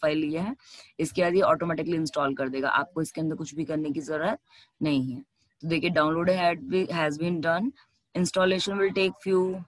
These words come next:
seconds, yes, almost done, but still there are some options which we need to set। तो अभी देखिए दोस्तों, एक बार हो जाए तो मैं आपको दिखाती हूँ।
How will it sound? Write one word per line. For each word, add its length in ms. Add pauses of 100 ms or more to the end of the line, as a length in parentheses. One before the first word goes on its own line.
(340)
seconds, 500
yes, 240 (580)
almost 640 (280)
done, 320 (420)
but 120
still 560
there 220
are 200
some 380
options 480
which 160
we 160
need 220
to 100
set। 380 (480)
तो 60
अभी 220
देखिए 260
दोस्तों, 400
एक 100
बार 180
हो 200
जाए 160
तो 100
मैं 100
आपको 220
दिखाती 400
हूँ। 160